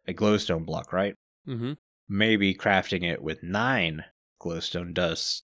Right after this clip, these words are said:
Speaker 1: I don't know how you would make it. Maybe you'd have to use an invisibility potion in there <laughs> somewhere to make it craftable. This,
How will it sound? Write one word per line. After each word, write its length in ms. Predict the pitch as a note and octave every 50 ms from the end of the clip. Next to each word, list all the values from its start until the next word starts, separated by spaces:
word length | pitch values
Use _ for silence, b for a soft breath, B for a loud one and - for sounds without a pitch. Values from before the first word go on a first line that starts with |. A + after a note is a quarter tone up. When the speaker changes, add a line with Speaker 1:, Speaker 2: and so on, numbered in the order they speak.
| _ _ _ - -
Speaker 1:
I 140 | - F2+ G#2+ A#2+
don't 100 | B2+ C3
know 80 | B2
how 80 | A#2 C3+
you 140 | A#2+ A#2 A2+
would 100 | G#2 G2+
make 200 | G2+ G2+ G2 -
it. 160 | F#2+ F#2+ - _ _ _ _ -
Maybe 200 | C3 C#3 C3+ C3+
you'd 140 | A#2+ A#2 A2
have 160 | A2+ G#2+ G2+ -
to 80 | G2+
use 200 | G2 G#2 G2+ -
an 80 | G2+ F#2
invisibility 720 | F2+ E2+ F#2+ F2 - F#2+ F2+ E2 F#2 F2+ F2+ F2+ E2+ D#2+
potion 400 | - - - - - - - -
in 80 | D3+ D#3
there 100 | D#3 -
<laughs> 120 | - - -
somewhere 580 | - - - - C3+ - - G#2 - - - _ B B B B B B B B B B -
to 80 | - G2+
make 200 | F2 E2+ D#2+ -
it 180 | F2 E2+ C2+ - _ _ _ _ -
craftable. 580 | - A2+ F2+ E2 - - F#2+ F2+ - A2 A2 - - - C3+ _ -
This, 400 | - C#3+ D3+ C#3+ - - - -